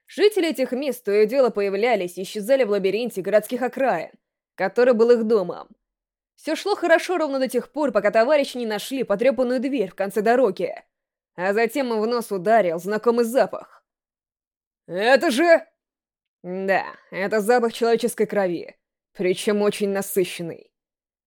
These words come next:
Теодор и Рэндольф машинально приготовились к бою, глядя на полуоткрытую дверь. Рэндольф был опытным воином, а потому он мог с уверенностью сказать, что укрытие информационной гильдии заполнено мертвыми людьми. Настолько густой запах смерти означал,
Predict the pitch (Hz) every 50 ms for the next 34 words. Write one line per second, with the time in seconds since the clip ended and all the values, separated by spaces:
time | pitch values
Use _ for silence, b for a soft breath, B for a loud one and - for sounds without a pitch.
0 | _ _ _ _ - - 180 196 220 381 453 415 359 285 320 320 294 285 247 233
1 | 226 202 - 214 208 220 254 233 214 196 185 202 208 220 262 262 262 254 233 220
2 | 233 220 254 277 220 185 147 101 - - _ _ _ _ - 185 196 247 285 269
3 | 285 277 277 - 262 254 254 247 - 247 254 - 262 254 220 247 208 190 165 -
4 | - _ _ _ _ _ _ _ _ _ _ - 202 269 381 381 370 339 302 269
5 | 320 302 330 330 277 320 247 294 311 277 254 285 294 233 190 180 156 147 165 165
6 | 180 202 226 233 247 269 294 285 277 277 254 - - 262 240 277 277 254 247 233
7 | - 220 214 - - 208 202 196 254 247 180 - - - _ _ _ _ _ -
8 | - - - 220 208 285 381 359 311 311 262 277 262 240 - 277 262 240 226 214
9 | 180 170 233 262 247 196 190 190 175 196 196 - 240 254 262 247 247 240 233 233
10 | 226 - 233 226 226 220 226 185 190 185 170 - - - _ _ _ _ _ _
11 | _ _ _ _ - 175 202 226 226 - 349 370 311 320 302 254 285 - - 294
12 | 294 262 233 262 220 233 220 - - 240 262 254 - - 220 214 190 208 208 202
13 | - - - 277 202 143 - -